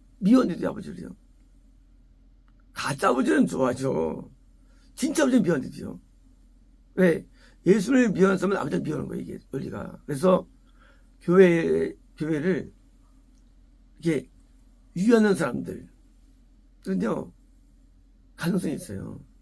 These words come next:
근데 교회에 대해서 적절히요, 사자손손이 망해요. 사자손손이. 어디까지?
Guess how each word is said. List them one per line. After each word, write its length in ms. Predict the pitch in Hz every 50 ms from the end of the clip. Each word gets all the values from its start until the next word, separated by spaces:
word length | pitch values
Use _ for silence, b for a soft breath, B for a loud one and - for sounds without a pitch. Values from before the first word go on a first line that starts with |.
| _ _ _ _ _ _ _ _ _ _ _ _ _ _ _ _
근데 240 | _ - - 156 160 -
교회에 260 | - 143 147 156 147
대해서 440 | 151 139 139 135 160 180 175 180 - _ _ _ _ _ _ _ _ _ _ _ _ _ _ _ _ _ _ -
적절히요, 640 | - 147 - - 151 139 143 170 170 135 - - - _ _ _ _ _ _ _ _ _ _ _ _ _ _ _ _ _ _ _ _ _ _
사자손손이 680 | - - - - 175 - - 185 196 226 214 190 190 151
망해요. 400 | 113 90 95 - - - - - _ _ _ _ _ _ _ _ _ _ _ _ _ _ _ _ _ _ _ _ _ _ _ _ _ _ -
사자손손이. 580 | - - - 165 175 185 165 127 95 92 95 - - _ _ _ _ _ _ _ _ _ _ _ _ _ _ _ _ _ _ _ _ _ _ _ _ _ _ _ _ _ - _ _ _ _ _ _ _ _ _ _
어디까지? 520 | - 151 160 - 175 170 170 180 - -